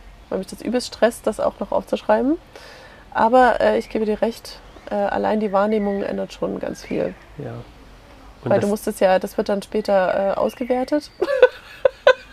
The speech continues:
Speaker 1: Denkst du, "Oh."
Speaker 2: Mhm.
Speaker 1: <laughs> Ja.
Speaker 2: Aber was ja aber auch n-,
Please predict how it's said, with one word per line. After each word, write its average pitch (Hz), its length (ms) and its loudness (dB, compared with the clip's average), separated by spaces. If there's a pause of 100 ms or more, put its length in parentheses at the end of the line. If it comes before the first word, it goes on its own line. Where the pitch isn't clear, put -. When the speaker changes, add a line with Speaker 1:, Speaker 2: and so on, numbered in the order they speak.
(1400)
Speaker 1:
Denkst 254 220 2
du, - 140 0
"Oh." 208 300 8 (840)
Speaker 2:
Mhm. - 500 2
Speaker 1:
<laughs> - 60 -20 (1700)
Ja. 247 320 4
Speaker 2:
Aber 139 200 4 (340)
was 147 120 -4
ja 160 80 2
aber 139 140 2
auch - 200 -6
n-, - 580 -10